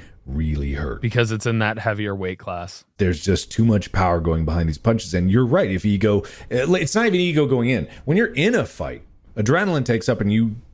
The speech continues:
Speaker 1: if you get into this mode, which I'm sure John Hennigan knows and Harley probably knows as well, and you, like, the adrenaline starts pumping, you get pissed, it scares me.
Speaker 2: Yeah. Yeah.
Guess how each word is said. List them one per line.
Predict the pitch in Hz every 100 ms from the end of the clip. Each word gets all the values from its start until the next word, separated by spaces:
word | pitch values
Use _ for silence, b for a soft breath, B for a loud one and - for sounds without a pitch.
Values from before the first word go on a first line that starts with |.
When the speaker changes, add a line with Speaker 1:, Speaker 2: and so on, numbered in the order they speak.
| - -
Speaker 1:
if | 135 127
you | 180
get | 143 104 202 254
into | 165 123
this | 110 131
mode, | 127 110
which | 101
I'm | 107
sure | 104 - 196 - B B B
John | 110 123
Hennigan | 135 180 180 165
knows | 147 139 135 - B B
and | 87 90
Harley | 78 90 110 139 156 165
probably | - 101 151 165 170
knows | 170 170 160
as |
well, | 160 180 151 143 B B B
and | 87 85
you, | 110 131 151 151 123
like, | 113 104
the | 90
adrenaline | 95 123 160
starts | 175 175
pumping, | 226 185
you | 143
get | 135 165
pissed, | - 190 143 - - b b b
it | 82
scares | - 123 113
me. | 82 73 -
Speaker 2:
Yeah. | 98 92 78 - _ _ _ _ _ -
Yeah. | 90 87